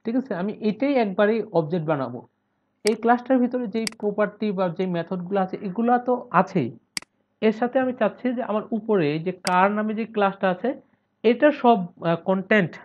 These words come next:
আহ, অর্থাৎ, আহ, properties এবং method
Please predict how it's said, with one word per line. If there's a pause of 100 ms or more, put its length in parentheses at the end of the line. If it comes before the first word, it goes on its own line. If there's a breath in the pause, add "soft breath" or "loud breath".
আহ,
অর্থাৎ,
আহ, (600 loud breath)
properties
এবং
method